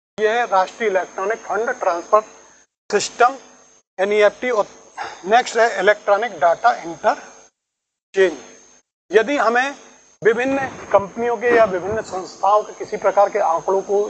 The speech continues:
या सूचनाओं की जानकारी चाहिए या किसी प्रकार के आंकड़ों या सूचनाओं को हमें भेजना है, तो इसके माध्यम से जो है हम data interchange के माध्यम से जो है विभिन्न वर्गों के मध्य सूचना या आंकड़ों के अंतरण को सरल बनाता है।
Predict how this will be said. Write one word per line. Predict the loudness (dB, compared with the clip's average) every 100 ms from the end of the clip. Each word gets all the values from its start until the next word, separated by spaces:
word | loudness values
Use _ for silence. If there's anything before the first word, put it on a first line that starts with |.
| -2
या | -4
सूचनाओं | -4 -6 -2 2 2 2
की | -2 -4
जानकारी | 0 0 0 0 0
चाहिए | -6 -4 -2 -2
या | -2 -2 -4
किसी | -10 -8
प्रकार | -2 -2 0
के |
आंकड़ों | -2 0 0 0
या | 0 -2 -2 -12 -20 -14
सूचनाओं | -10 -4 2 4 4
को | 0
हमें | 0 -2 -2
भेजना | -4 0 4 4
है, | 2 -2 -10 -20 _ 0
तो | 0
इसके | 0 -6 0 2
माध्यम | 2 0 -2 -4
से | -2
जो | 0
है | 2
हम | 2
data | 2 2 2
interchange | 0 -4 -10 -8 -8 -6 -6 -6 -4
के | -2
माध्यम | 0 0 0 -2
से | -2
जो | -6 -4
है | -4
विभिन्न | -4 -2 0 2
वर्गों | 2 0 -2
के | -2
मध्य | -2 -2 -2 -4 -8 -20 _ _ _ _ -6
सूचना | -4 0 4 4
या | 4 2
आंकड़ों | 0 0 -4 0 0 -2
के | -6
अंतरण | -8 -10 0 2 2
को | 0 -6 -6 _ _ _ _ -4
सरल | 0 2
बनाता | 2 2 -2 -12
है। | -20